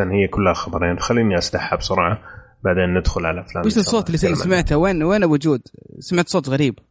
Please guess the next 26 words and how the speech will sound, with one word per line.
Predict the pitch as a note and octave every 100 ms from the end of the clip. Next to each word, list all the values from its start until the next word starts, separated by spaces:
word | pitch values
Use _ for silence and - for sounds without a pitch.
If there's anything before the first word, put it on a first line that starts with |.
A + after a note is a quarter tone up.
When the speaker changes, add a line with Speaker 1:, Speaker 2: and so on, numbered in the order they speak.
| _ _ _ _ _ _ - G2+ - - - B2+ -
Speaker 1:
أبو | A2+ F#2 G2+ G#2
جود | G#2 A#2 G2+ G#2+ F2+ - - - - -
راح | A#2 A2 -
استاذن | - G#2 E2+ E2
شوي، | - F2
الحين | F#2 - F2+ E2+
يرجع | -
Speaker 2:
آه. | C3 B2+ A2
Speaker 1:
شوي. | A2 - - - - - A2+ - A#2 -
<laughs> | A2+ - - - - - - -
طيب، | C#3 B2+ - - - - - - -
آه، | G#2 G#2+ G2 F2
الأخبار | C3 - E3+
اللي | C#3+ A#2
عندنا | C3 B2
اليوم، | G#2+ A#2 C3 A#2+
عندنا | G#2+ F#2+
خبرين. | - F#2 F2+ G2 C3 - - _ -
آه، | G2+ F#2+
أول | G#2+ C3 A2+
خبر | - F#2+ A#2+ - -
إنه، | G#2 F#2+
آه، | F2+ F2+ F2+ F2 F2 - -
فوكس | A#2+ G#2 - - - - -
بشكل | - - G2 -
رسمي | G#2+ A2+ B2 B2 C#3